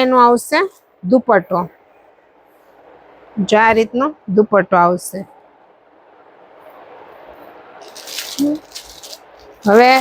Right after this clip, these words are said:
આમાં ને આમાં આપણી પાસે આ પીસ તો સેમ જ છે અને આની પ્રાઇસ છે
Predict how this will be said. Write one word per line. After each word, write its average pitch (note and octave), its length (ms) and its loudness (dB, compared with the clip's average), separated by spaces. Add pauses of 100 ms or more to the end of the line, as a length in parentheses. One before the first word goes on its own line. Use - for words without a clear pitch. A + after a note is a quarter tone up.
(440)
આમાં D4 240 4
ને D4 100 2
આમાં C#4 220 2
આપણી C4 320 0
પાસે C4 360 2 (600)
આ A#3 180 0
પીસ C4+ 240 -2 (120)
તો C4 120 4 (220)
સેમ B3+ 360 2 (140)
જ G#3 300 -2
છે A3+ 160 2 (920)
અને A3 200 2
આની A3+ 320 4 (100)
પ્રાઇસ B3+ 460 2 (160)
છે C4 180 2